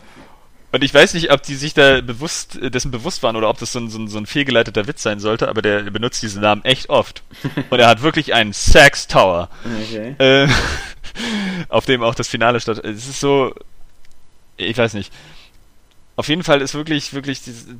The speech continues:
Speaker 1: du hast nie irgendwie eine Sympathiefigur, du hast auch keinen vernünftigen Antagonisten. Und alles, was dazwischen
Speaker 2: Das ist wie beim
Speaker 1: passiert
Speaker 2: Area Games Podcast.
Speaker 1: Ja, aber alles, was
Speaker 2: Das
Speaker 1: dazwischen
Speaker 2: nie
Speaker 1: passiert,
Speaker 2: eine
Speaker 1: ist halt so,
Speaker 2: Sympathiefigur.
Speaker 1: so, so, so, so,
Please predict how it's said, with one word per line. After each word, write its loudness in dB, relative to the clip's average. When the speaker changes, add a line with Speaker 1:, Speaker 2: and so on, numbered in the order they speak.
Speaker 1:
du -4
hast 6
nie -2
irgendwie 2
eine -2
Sympathiefigur, -4
du -2
hast -4
auch -6
keinen 2
vernünftigen -4
Antagonisten. -8
Und -4
alles, 2
was -2
dazwischen -4
Speaker 2:
Das -4
ist -4
wie -
beim 4
Speaker 1:
passiert 0
Speaker 2:
Area -2
Games -10
Podcast. -12
Speaker 1:
Ja, 4
aber -2
alles, -2
was -6
Speaker 2:
Das -6
Speaker 1:
dazwischen -6
Speaker 2:
nie -8
Speaker 1:
passiert, 2
Speaker 2:
eine 0
Speaker 1:
ist 0
halt 2
so, -4
Speaker 2:
Sympathiefigur. -14
Speaker 1:
so, -4
so, -4
so, -4
so, -4